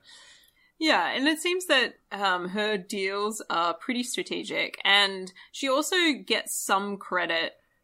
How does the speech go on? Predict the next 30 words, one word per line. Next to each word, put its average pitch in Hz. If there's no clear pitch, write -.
um, 165
from 185
some 185
of 190
our 170
sources 156
for 170
learning 175
to 185
speak -
Coptic -
as 160
well. 151
Um, 170
so 180
she 196
does 185
go 214
out 185
of 175
her 175
way 156
to 190
learn 175
the 165
language 160
of 165
the 170
Egyptian -
people. -